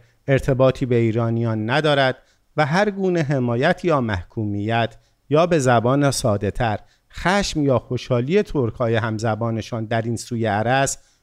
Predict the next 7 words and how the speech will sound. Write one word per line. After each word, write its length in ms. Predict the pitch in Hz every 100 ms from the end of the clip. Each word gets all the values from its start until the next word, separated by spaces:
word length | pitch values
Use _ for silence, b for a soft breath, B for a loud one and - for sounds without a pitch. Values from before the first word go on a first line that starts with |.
| _ -
نوعی 320 | 190 202 202
کاسه 440 | - 139 - 110
داغتر 420 | 104 98 - 113
از 180 | 101 98
آش 180 | 104 95 -
شدن 300 | 95 107 101
است. 240 | 80 -